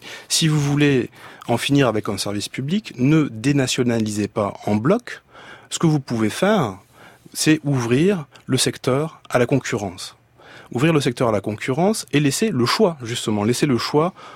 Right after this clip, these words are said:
aux agents individuels de préférer, par exemple, quoi ? C'est l'exemple que donne Madsen Piri dans son manuel de privatisation, dans lequel, à la Sun Tzu, si vous voulez,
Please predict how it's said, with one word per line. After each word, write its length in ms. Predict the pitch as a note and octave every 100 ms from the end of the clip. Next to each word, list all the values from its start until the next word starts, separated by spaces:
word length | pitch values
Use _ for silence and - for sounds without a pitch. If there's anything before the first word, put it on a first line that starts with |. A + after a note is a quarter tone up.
| - -
aux 220 | C3+ B2+
agents 340 | A#2+ C3+ F3 D#3
individuels 720 | A2+ A2 A2 A2+ C3+ G#3 F3 - -
de 120 | A2+
préférer, 720 | - - B2+ - A2 A#2+ F#3 - - - _ -
par 140 | A2+
exemple, 360 | G#2 G#2+ G#2 -
quoi ? 200 | - G3 - -
C'est 140 | - A2
l'exemple 300 | G#2+ C3 A#2+
que 100 | G#2+
donne 340 | A2+ G#2 G2+ A2
Madsen 420 | A2+ - A#2+ G#2
Piri 400 | - A2 B2+ A#2+ - - -
dans 260 | G2+ G2 F#2
son 220 | A2 G#2
manuel 600 | G2 A2+ A2+ A#2+ A#2 G#2
de 120 | G2
privatisation, 800 | - G#2+ G#2 - G2+ G#2 - F#3+
dans 100 | A#2
lequel, 240 | F#2+ C3+
à 80 | G#2
la 100 | G2+
Sun 260 | - C3+ B2
Tzu, 160 | E3+ F3+
si 160 | A2+
vous 100 | G2+
voulez, 280 | G#2+ A2+